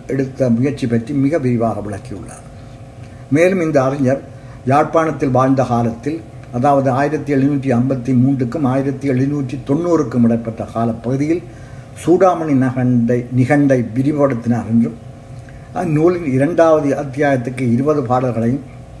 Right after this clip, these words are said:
பன்னிரெண்டாவது அத்தியாயத்துக்கு நூறு பாடல்களையும் புதிதாக எழுதி சேர்த்தார் என்றும் குறிப்பிட்டுள்ள காசி செட்டி, டிமெல்லோவின் நிகண்டுக்கான பங்களிப்பை அவர் காலத்து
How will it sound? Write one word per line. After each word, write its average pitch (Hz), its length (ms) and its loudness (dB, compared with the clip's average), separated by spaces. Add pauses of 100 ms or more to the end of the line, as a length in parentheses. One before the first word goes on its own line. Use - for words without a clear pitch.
(580)
பன்னிரெண்டாவது 160 680 4
அத்தியாயத்துக்கு 120 560 0 (140)
நூறு 170 280 4
பாடல்களையும் 135 520 2
புதிதாக 160 460 2
எழுதி 120 220 -2
சேர்த்தார் 123 440 0
என்றும் 117 340 -4 (540)
குறிப்பிட்டுள்ள 131 560 2
காசி 120 360 0
செட்டி, 120 300 -2 (680)
டிமெல்லோவின் 160 640 6 (380)
நிகண்டுக்கான 147 640 4
பங்களிப்பை 131 520 2 (420)
அவர் 120 220 0
காலத்து 151 420 0